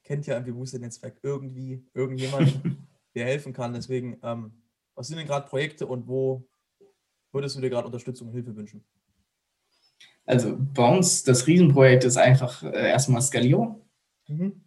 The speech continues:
Speaker 2: weil wir, glaub ich, noch mehr Schülerinnen und Schüler unterstützen möchten und vor allem mit unseren Ehrenamtlichen auch in mehr Regionen aktiv sein möchten.
Speaker 1: Mhm.
Speaker 2: Also ich glaub, da kann man uns sehr einfach drin unterstützen und zu sagen, hey, wenn du jetzt ein paar Stunden Zeit die Woche hast oder sei es auch nur eine,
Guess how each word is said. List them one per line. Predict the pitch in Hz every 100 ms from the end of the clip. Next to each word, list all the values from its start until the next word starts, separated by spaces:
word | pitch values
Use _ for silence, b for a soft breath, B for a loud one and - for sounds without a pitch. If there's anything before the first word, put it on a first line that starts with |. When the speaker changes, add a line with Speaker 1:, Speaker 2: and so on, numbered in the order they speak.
| _ -
Speaker 2:
weil | 110 120
wir, | 123 117
glaub | 123 120
ich, | 120
noch | 139 - -
mehr | 120 117 117 120 135 139 139 -
Schülerinnen | - 135 131 123 120 117
und | 120
Schüler | 135 110
unterstützen | 110 - 190 202 151
möchten | 139 139 139 139 139
und | 120
vor | - 139
allem | 123 120 117
mit | 117 -
unseren | 113 107
Ehrenamtlichen | 123 139 139 131 131 127 135 -
auch | 143 135
in | 131
mehr | 123 123
Regionen | 135 - 170 185
aktiv | - 139 170 -
sein | - -
möchten. | 143 139 165 170 _ _ -
Speaker 1:
Mhm. | 139 175
Speaker 2:
Also | 139
ich | -
glaub, | - 127 -
da | 113
kann | - 135
man | 123 -
uns | -
sehr | 120 -
einfach | 139 - 175
drin | - 143
unterstützen | 131 135 - 143 - 139
und | 135
zu |
sagen, | - 120 127
hey, | 127 131 -
wenn | 135
du | 139
jetzt | - -
ein | - -
paar | 185
Stunden | 190 170 160 143
Zeit | 143 139
die | 135
Woche | 127 131
hast | 131 131 - -
oder | - -
sei | 160 180
es | 170
auch | 143 131
nur | 107
eine, | - 139 147